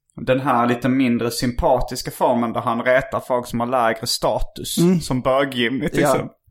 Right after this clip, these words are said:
Speaker 1: Han sparkar neråt.
Speaker 2: Ja, men, men nu för tiden gör han ju det mer som en rolig grej och inte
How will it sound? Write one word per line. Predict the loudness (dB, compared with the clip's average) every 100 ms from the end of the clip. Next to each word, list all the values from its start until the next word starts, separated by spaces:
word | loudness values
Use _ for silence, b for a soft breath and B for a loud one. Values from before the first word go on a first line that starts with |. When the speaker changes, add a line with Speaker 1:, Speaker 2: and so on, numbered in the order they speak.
| _ B B -8
Speaker 1:
Han | -8
sparkar | -2 0 0 0 0
neråt. | 0 0 -2 -6 -4
Speaker 2:
Ja, | 0 2 0 -2 -2
men, | 0 0 -6 -4
men | 0 4
nu | 4 2
för | -2
tiden | -2 0 2
gör | 2 4
han | 2
ju | 2
det |
mer | 2 2 2 0 0 0 2 0 -2 -8 -16 -14
som | -2 0 2
en | 2 0 0
rolig | -2 -2 -4 -2
grej | 0 0 0 -6 -6
och | -2
inte | 0 0 -2 -2 -2